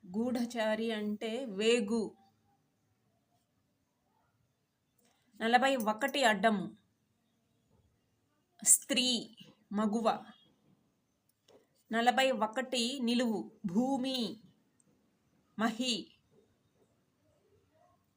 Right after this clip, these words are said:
నలభై నిలువు. గాలి హిందీ వైపు వీచింది.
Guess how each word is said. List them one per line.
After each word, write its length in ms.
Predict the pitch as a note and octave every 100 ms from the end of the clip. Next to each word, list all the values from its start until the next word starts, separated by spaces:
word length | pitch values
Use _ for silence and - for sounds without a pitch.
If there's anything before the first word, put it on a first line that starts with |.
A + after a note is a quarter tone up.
| _ _ _ C6+ _ _ _ _ _ _ _ _ _ C#5 C5+ D5+ D#5 D5 _ - - _ _ _ -
నలభై 420 | A3+ B3+ B3+ C#4+
నిలువు. 440 | C4 A#3+ A3 - - _ _ _ _ _ _ _ _ _ _ _ _ G3
గాలి 640 | G3 A3 C4 C4 C#4+ F#4 - -
హిందీ 440 | - C#4 C#4+ D#4
వైపు 300 | C4+ C4+ C4
వీచింది. 920 | C4 A#3+ A#3 - A#3+ A#3 A#3 G3+ D#3+